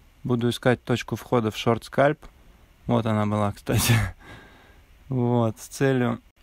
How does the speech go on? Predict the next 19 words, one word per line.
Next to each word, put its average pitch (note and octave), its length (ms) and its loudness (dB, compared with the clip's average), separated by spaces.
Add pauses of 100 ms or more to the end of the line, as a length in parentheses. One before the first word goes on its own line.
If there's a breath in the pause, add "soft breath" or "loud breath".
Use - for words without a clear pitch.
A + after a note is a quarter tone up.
(140)
немножечко B2 800 0 (280)
сбрить B2+ 420 -2 (160)
фома A#2+ 300 0
лонгистов, A#2 680 -2
но A#2+ 160 -2
в - 40 -14
целом D3+ 360 0
буду A#2 200 -2
искать, C3 300 -2
конечно B2 420 0
же, G#2+ 140 -4
долгосрочную A2+ 800 -2
точку - 340 -6
входа A2+ 340 0
в A2+ 80 -2
лонг, C#3+ 440 -2
как B2 240 -2
уже A2+ 180 -2
говорил. G#2+ 500 0